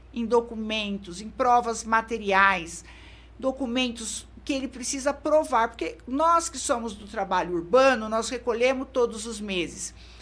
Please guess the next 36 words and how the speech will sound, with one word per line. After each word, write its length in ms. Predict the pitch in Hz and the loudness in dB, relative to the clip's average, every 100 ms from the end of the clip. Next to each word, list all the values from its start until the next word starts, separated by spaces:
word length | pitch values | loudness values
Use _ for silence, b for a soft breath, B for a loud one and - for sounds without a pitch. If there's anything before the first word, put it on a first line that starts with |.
| B | B
Aí 160 | - 277 | -2 -2
quem 180 | 277 381 | 0 -6
está 260 | - 269 | 0 2
nos 180 | 233 208 | 2 -2
ouvindo 340 | 208 214 269 247 | -4 -4 -6 -2
pode 160 | 262 | -2
dizer 120 | 240 | -2
assim, 300 | 262 - 247 | -8 -8 -4
"Olha, 460 | 269 277 196 156 127 B B B | 4 4 4 0 -8 B B B
e 80 | - | -6
o 160 | 508 403 | -6 -4
segurado 480 | - 311 277 254 240 | -2 -2 4 4 4
especial, 720 | - 247 - 196 139 110 - | -4 -8 -2 2 2 0 -4
ele 180 | - 349 | -6 -4
não 100 | 247 | -6
paga, 480 | 254 339 330 320 254 | 0 6 8 8 4
ele 120 | 233 | -2
não 120 | 233 | -4
tem 220 | 240 302 277 | -6 -4 -2
esse 220 | 277 - | -2 -2
carnezinho, 720 | 254 220 214 190 208 175 135 - - | -4 -4 -6 -6 -6 -6 -8 -12 -10
ele 140 | 269 | -8
não 120 | 240 | -6
contribui?" 520 | 226 196 180 190 262 226 | -6 -8 -8 -4 -4 -4
Contribui 520 | 185 170 180 220 349 | -6 -8 -8 -4 -2
sim, 300 | - 185 - B B | -2 -4 -8 B B
quando 180 | - 196 | -10 -6
ele 120 | 202 | -6
faz 280 | 202 214 214 | -2 0 0
a 80 | 220 | -4
comercialização 1200 | - 294 320 285 302 269 226 214 214 - 254 254 | 4 6 8 4 0 -2 -2 -4 -2 2 2 0
de 140 | 240 | -6
toda 440 | 247 302 311 330 311 | -4 6 8 6 2
a 20 | |
sua 280 | - 269 254 | -4 -4 -4
produção. 560 | 254 220 233 - - | -4 -6 -6 -8 -10